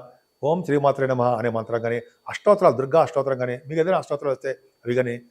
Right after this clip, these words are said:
చేసుకోండి. చేసుకుంటే సినిమా రంగంలో కాదు, చదువులో కాదు, పెళ్ళిళ్ళు కాదు, ఏదైనా సరే మీకు అమ్మవారు చక్కగా తీర్చిదిద్దుతారు.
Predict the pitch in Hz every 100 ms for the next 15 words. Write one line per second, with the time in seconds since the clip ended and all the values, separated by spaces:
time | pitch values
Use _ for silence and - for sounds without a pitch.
0 | _ _ _ _ - 196 220 196 135 117
1 | 139 175 180 180 170 214 202 165 - _
2 | _ - 131 156 156 156 151 143 147 170
3 | - 127 147 160 156 147 175 151 135 143
4 | 151 151 160 175 - _ _ 117 120 147
5 | 175 202 196 202 196 175 160 147 143 127
6 | 135 147 147 170 233 _ _ _ _ -
7 | 131 - 180 196 135 165 170 180 139 123
8 | 117 113